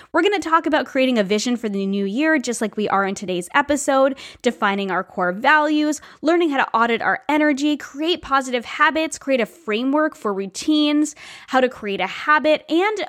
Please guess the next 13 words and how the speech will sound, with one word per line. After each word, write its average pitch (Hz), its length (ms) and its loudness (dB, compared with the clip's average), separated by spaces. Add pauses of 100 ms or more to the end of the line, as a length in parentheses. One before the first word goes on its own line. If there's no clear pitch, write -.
to 359 120 -4
create 349 240 0
a 370 60 2
weekly 339 400 2
refresh - 540 0
for 285 160 2
a 285 80 2
positive 302 500 -2
start 190 400 -2 (320)
each 262 320 2
and 233 240 -4
every 190 400 -4
week. 180 340 -6